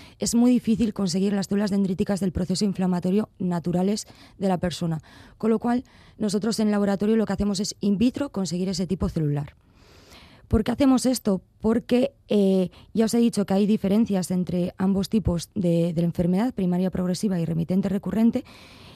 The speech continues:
y se ha visto que estas células dendríticas que se encuentran en el proceso inflamatorio, eh, tienen bastantes diferencias también. Nosotros lo que vamos a hacer es, eh, secuenciar todo el R N A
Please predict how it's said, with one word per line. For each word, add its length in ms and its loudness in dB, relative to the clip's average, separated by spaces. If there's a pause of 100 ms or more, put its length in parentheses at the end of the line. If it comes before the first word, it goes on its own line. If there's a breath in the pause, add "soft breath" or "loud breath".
(120)
y 200 2
se 120 0
ha 60 4
visto 260 2
que 80 -2
estas 220 -2
células 260 2
dendríticas 580 0
que 80 -10
se 100 -4
encuentran 340 -2
en 60 -2
el 60 -4
proceso 380 -4
inflamatorio, 800 0 (600 loud breath)
eh, 320 2 (340)
tienen 240 4
bastantes 380 -2
diferencias 480 0
también. 420 -2 (120)
Nosotros 420 -2
lo 100 0
que 80 -2
vamos 260 0
a 60 -2
hacer 300 -2 (480 loud breath)
es, 280 0 (340 soft breath)
eh, 240 0
secuenciar 800 0 (140)
todo 240 0
el 180 -2
R 260 0
N 220 4
A 140 -2